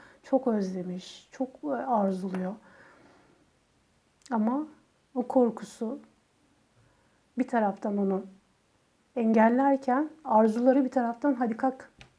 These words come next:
kapısına dayan." diyor.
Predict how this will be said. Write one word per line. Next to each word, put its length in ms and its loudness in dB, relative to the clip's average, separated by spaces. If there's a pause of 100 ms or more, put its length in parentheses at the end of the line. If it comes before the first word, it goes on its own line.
(540)
kapısına 540 -2
dayan." 340 2 (580)
diyor. 300 0